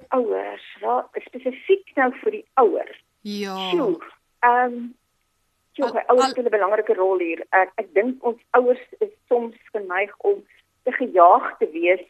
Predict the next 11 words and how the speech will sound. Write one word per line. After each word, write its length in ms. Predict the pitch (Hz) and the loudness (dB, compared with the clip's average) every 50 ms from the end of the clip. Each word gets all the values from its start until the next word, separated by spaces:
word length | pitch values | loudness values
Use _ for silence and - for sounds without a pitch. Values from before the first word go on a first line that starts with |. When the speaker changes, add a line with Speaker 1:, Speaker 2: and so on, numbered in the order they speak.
| _ - | _ -4
Speaker 1:
en 380 | - 196 185 190 185 185 185 - _ _ _ _ _ _ _ _ _ _ _ _ _ _ _ _ _ _ _ _ _ _ _ _ _ _ - | -2 0 0 0 -2 -4 -10 -14 _ _ _ _ _ _ _ _ _ _ _ _ _ _ _ _ _ _ _ _ _ _ _ _ _ _ -10
ek 120 | 269 262 - - _ _ | -10 -10 -10 -16 _ _
dink 280 | 226 240 277 302 - - | 4 6 6 4 4 4
hulle 180 | - 285 302 | 4 4 4
moet 160 | 277 302 277 | 2 0 -2
betrokke 420 | - 269 - - 415 427 - 466 403 | -4 -2 2 2 2 4 4 2 4
raak 300 | 254 208 185 180 - - | 4 4 2 2 0 -2
by 80 | 185 | -4
hulle 200 | 180 - - - - | -4 -4 -6 -10 -10
kind. 260 | - - - 247 285 | -8 -8 -6 -6 -8
Speaker 2:
Mm. 800 | 175 175 170 165 165 165 170 170 170 170 170 165 170 165 160 180 | -8 -8 -10 -10 -10 -12 -12 -14 -14 -14 -16 -16 -18 -20 -20 -20